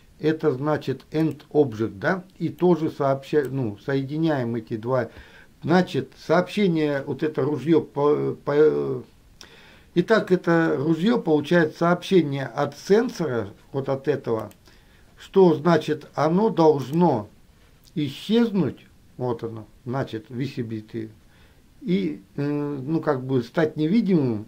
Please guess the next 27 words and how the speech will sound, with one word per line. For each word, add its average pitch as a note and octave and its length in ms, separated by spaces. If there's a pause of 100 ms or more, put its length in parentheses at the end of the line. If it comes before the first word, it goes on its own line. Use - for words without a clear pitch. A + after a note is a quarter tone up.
и E3+ 200
исчезнуть G#2+ 560 (400)
со-, C3 220
ну, C3 180 (260)
полностью A#2+ 600
из B2+ 180
игры, B2 300
да, F#3 300 (760)
чтобы D3 260
не C#3+ 160
мешаться, D3 480
как G#2 220
бы. F#2+ 180 (1500)
Есть E3 280
такое A#2 340
дело. G#2+ 340 (920)
И A3 380
что G#3+ 400
еще G#3 320
должно E3 420
происходить? D3+ 1040 (180)
Вот C#3 500
у D3 80
нас E3+ 320
у D#3+ 320
этого G3+ 360
ружья, C3 680